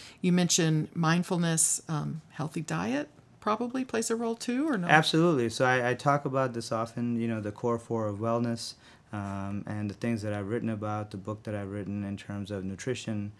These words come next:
Speaker 2: physical exercise, stress management, and spiritual wellness as being the roots. Um, and when you think about healthcare, think about the trunk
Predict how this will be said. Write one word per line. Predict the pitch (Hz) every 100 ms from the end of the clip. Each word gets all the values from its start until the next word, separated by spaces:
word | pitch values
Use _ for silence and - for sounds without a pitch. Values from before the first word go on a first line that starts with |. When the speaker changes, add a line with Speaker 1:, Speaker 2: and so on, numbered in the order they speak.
| - - _
Speaker 2:
physical | - 110 113
exercise, | 107 - 107 110 101 98 95
stress | - 107 107 -
management, | 107 104 101 95 101 87
and | 92
spiritual | - 101 95 - 92
wellness | 107 117 101 92 - - - - -
as | 107
being | 101 117 113 110
the | 101
roots. | 101 120 117 - - - - - -
Um, | 98 95 95 92 95 95 -
and | 110 110 113
when | 113
you | 110
think | 127 123
about | 123 113
healthcare, | 104 131 135 - 107 101
think | - 107
about | 107 107 104
the | 98
trunk | - - 127 113